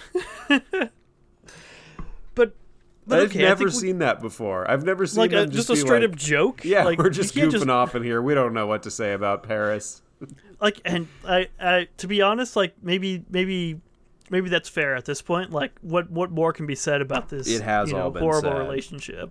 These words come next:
Speaker 2: Yeah.
Speaker 1: And even, even this entry can't escape it. It's like,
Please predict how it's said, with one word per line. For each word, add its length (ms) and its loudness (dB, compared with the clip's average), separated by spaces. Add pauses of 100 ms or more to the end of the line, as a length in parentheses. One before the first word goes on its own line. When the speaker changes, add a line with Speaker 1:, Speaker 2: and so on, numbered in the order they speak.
Speaker 2:
Yeah. 500 -4 (720)
Speaker 1:
And 140 0
even, 380 -2 (100)
even 240 -2
this 140 0
entry 280 -4
can't 240 -4
escape 360 -4
it. 100 -8
It's 100 -12
like, 220 -4